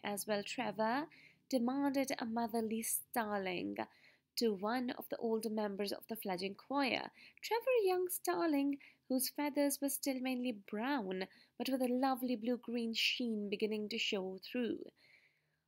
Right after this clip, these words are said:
looked horrified at his mother's request. He cast a sideway glance at his school friends, who were all enjoying watching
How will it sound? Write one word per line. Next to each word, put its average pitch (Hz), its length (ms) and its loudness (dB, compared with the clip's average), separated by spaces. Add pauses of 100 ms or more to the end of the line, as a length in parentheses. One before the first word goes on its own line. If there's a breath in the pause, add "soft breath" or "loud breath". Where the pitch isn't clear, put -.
looked 403 380 4
horrified 320 640 2
at 233 160 0
his 277 160 2
mother's 302 600 2
request. - 720 -2 (520 soft breath)
He 269 180 4
cast 392 560 -2
a 349 60 0
sideway 302 520 0
glance 220 540 0 (160)
at 220 200 -4
his 285 180 -2
school 294 240 0 (100)
friends, 208 400 -2 (380 loud breath)
who 269 80 -2
were 277 160 6
all 370 280 2
enjoying 330 540 0
watching 277 640 0